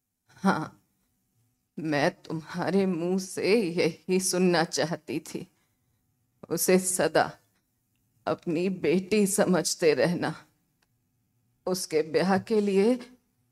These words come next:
मैंने जो जो तैयारियां की थीं,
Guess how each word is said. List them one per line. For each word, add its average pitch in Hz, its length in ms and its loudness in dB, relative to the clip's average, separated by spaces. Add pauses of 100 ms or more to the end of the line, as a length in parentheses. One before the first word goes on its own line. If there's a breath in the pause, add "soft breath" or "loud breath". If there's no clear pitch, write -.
(180)
मैंने 185 380 2
जो 180 340 -2
जो 190 240 0
तैयारियां 180 840 0
की 220 280 -4
थीं, 214 360 -6